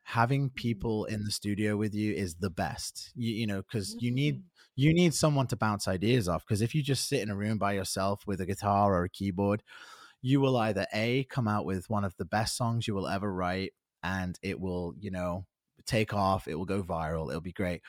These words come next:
Speaker 1: Or you will sit on the same ten-second loop for months on end.
Speaker 2: Mm.
Speaker 1: And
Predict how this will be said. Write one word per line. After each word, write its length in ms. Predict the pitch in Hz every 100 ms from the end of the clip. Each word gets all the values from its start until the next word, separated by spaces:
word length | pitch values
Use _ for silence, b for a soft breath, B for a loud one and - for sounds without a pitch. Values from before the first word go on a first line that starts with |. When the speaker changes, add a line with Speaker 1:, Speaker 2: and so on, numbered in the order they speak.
| B -
Speaker 1:
Or 440 | 139 139 123 107 -
you 160 | 110 117
will 100 | 104
sit 400 | - 131 104 - _
on 340 | 98 92 95 - _ _
the 100 | 98
same 340 | 101 - 107 101
ten-second 680 | - 101 113 113 101 98
loop 260 | 95 95 - - b b _
for 420 | - - 101 92
months 680 | 92 98 104 95 - - -
on 160 | 95 92
end. 360 | 87 82 73 196
Speaker 2:
Mm. 480 | 202 196 185 175
Speaker 1:
And 500 | 135 104 101 98 95